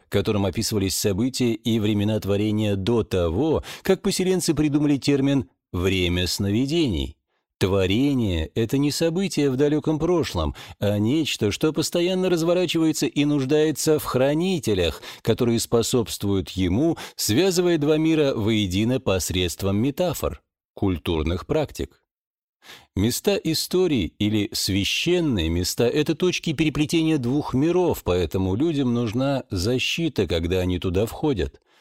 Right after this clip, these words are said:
Нужно позвать стариков и пометить входящих потом из подмышек, дымом или водой.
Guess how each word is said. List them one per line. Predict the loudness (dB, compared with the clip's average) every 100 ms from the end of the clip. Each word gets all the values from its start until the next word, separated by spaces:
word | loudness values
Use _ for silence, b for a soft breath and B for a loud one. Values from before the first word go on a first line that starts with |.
| b b
Нужно | -2 0 0
позвать | 0 0 2 0
стариков | -2 0 0 0 2 2 2 -2
и | 0 0 -2 0
пометить | 2 2 2 0 -2 -4
входящих | -2 0 2 0 0 0 -2 -2 -14 _ 0
потом | 4 4 2 0 0
из | -2
подмышек, | 0 0 2 0 -2 -2 -4 -4 b b
дымом | -2 2 2 2 0 -4 _ -4
или | 0 0
водой. | 2 0 2 0 -2